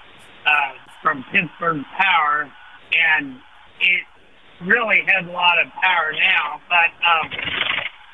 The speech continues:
I'm... And this was that way before. The boost crusher, the only way I can get the fuel mileage instant reading gauge to get over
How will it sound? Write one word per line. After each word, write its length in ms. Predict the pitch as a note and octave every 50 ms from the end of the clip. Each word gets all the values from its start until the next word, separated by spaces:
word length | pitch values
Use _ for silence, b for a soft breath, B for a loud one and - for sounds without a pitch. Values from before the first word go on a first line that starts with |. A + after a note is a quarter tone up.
| - -
I'm... 240 | - G#3+ A3+ G#3+ F#3 D#3+ - - - - - - - - - - - - A3+ G#3+
And 180 | G#3 G3+ G3 F#3 F3 - - - _ F#3
this 220 | F#3+ A#3 B3 A3+ - -
was 180 | C4 A3 G3 F3 F#3+
that 240 | G3+ G3 G3 F#3 F3+
way 160 | F#3+ F#3+ G3
before. 560 | E3+ E3 C#3+ - - - G#3 G3+ F#3+ F#3 F3+ F3 E3
The 260 | F3 F3 E3 D3+ C3+ - - - - -
boost 300 | B3 C#4+ E4+ E4+ C#4+ - - - - -
crusher, 480 | - G3 F#3+ F3 - - G3 F#3+ F3+ F3
the 120 | E3+ F3+ F#3
only 340 | G#3+ C4 D4 D4 D4+ C#4 B3+
way 220 | A#3+ A#3 A#3 A3+ A3+
I 120 | A3 G#3+
can 180 | G3+ G3 F#3+ F#3+
get 140 | G#3+ A3 G#3+ - -
the 160 | F#3+ F3 D3+ - - -
fuel 240 | G3+ G#3 G#3+ G#3+ G#3
mileage 560 | G3+ G3 G3+ G3+ G3+ G3+ G3+ G3 F#3+ F#3+ F3 D#3 - - - - - - - -
instant 380 | G#3+ G3 - - - F#3 D#3+ - - D3+
reading 440 | E3 G3 G3+ F#3+ F3+ F3+ F3 D#3+ D3
gauge 340 | D#3 D#3 D#3 D#3 D#3 D3 C3+ - - -
to 160 | D#3+ D3+ D3+ D#3+
get 200 | F#3+ F#3+ F#3+ F#3
over 360 | F3+ F#3 F3+ E3+ E3 D3+